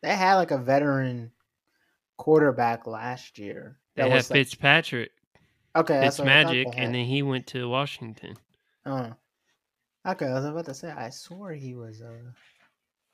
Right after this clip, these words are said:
Speaker 1: he
Speaker 2: They'll
Speaker 1: was
Speaker 2: probably
Speaker 1: good.
Speaker 2: pick somebody up,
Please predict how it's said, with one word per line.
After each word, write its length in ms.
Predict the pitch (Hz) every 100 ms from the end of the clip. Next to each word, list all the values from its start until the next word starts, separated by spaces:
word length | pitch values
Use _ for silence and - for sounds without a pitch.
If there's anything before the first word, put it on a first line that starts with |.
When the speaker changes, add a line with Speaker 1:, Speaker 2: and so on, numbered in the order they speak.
| _ - - _ - - - _ _ _ -
Speaker 1:
he 120 | 120
Speaker 2:
They'll 80 | 127
Speaker 1:
was 80 | 143
Speaker 2:
probably 180 | 165
Speaker 1:
good. 80 | 120
Speaker 2:
pick 140 | 147 131
somebody 480 | 127 113 107 107 110
up, 160 | 110